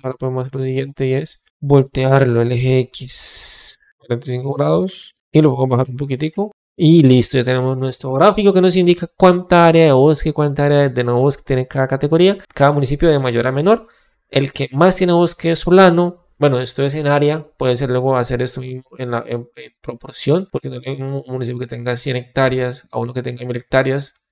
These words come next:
de terreno bruto. Entonces, para que lo tengan presente. Lo primero mal para eso es como casi que mitad, mitad, no, mitad de pérdida de bosque, de bosque, de, de no bosque y mit-, y mitad de bosque. Y el que más tiene bosque es Solano y San Vicente del Caguán.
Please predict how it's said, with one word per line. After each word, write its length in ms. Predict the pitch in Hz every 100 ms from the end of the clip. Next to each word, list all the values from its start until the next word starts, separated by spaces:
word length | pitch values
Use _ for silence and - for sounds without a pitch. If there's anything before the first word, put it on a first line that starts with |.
| _ -
de 240 | 120 117
terreno 380 | - 117 120 123
bruto. 400 | 165 170 208 - _ - - - _ -
Entonces, 680 | 123 - 120 - 123 120 -
para 180 | 127
que 60 | 120
lo 80 | -
tengan 180 | 120 - -
presente. 680 | 143 170 156 180 180 _ _ _ _ _ _ _ -
Lo 140 | 147 135
primero 280 | 127 143
mal 180 | 160 151
para 160 | 156 156
eso 160 | 156
es 80 | 156
como 180 | 147 143
casi 200 | 135 135
que 120 | 143
mitad, 260 | 127 120 120
mitad, 220 | 127 117
no, 140 | 113
mitad 260 | 113 113 120
de 120 | 131
pérdida 320 | 131 131 135
de 60 | 127
bosque, 320 | 117 - - 123 - _
de 80 | 110
bosque, 420 | 113 160 - 170
de, 140 | 147
de 180 | 131 120
no 140 | 117 131
bosque 320 | 165 - 143
y 20 |
mit-, 240 | 127 123
y 120 | - 123
mitad 280 | 117 -
de 120 | 120 113
bosque. 360 | 110 101 - - _ _ _ _ _ _ _
Y 60 | 165
el 80 |
que 60 | 160
más 100 | 147
tiene 160 | 139 139
bosque 380 | 139 - 135
es 140 | 151 165
Solano 440 | - 135 127 135
y 60 | 143
San 120 | 139
Vicente 380 | 139 127 123 131
del 160 | 127
Caguán. 360 | - 135 196